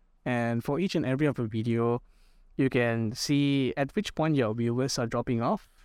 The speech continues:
and at which point of the video is getting replayed the most. At that time, we kinda already knew that we had a competitive edge, um, especially in our industry, if not in the platform, because everyone else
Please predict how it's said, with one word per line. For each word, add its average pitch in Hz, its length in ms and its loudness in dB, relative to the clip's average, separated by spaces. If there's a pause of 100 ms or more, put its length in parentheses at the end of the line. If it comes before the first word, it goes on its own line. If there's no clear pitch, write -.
and 117 600 2
at 131 220 0
which - 220 -4
point 139 180 2
of 117 80 0
the 117 80 -4
video 110 300 2
is 110 100 0
getting 117 300 -2
replayed 113 340 -4
the 117 100 -8
most. 104 460 -8 (680)
At 170 120 0
that 233 160 0
time, 185 720 0 (220)
we 160 160 0
kinda 277 320 2
already 151 300 0
knew 131 240 0
that 113 260 0
we 117 280 0
had 123 340 2
a 95 220 -4 (500)
competitive 127 520 0
edge, 147 460 -2 (340)
um, 117 360 2
especially 139 440 0
in 127 100 4
our 120 120 0
industry, 117 560 -2 (480)
if - 300 -4
not 123 280 6
in 131 160 -4
the 135 120 -2
platform, 131 400 0
because 131 340 -2
everyone 143 480 0
else 120 400 -2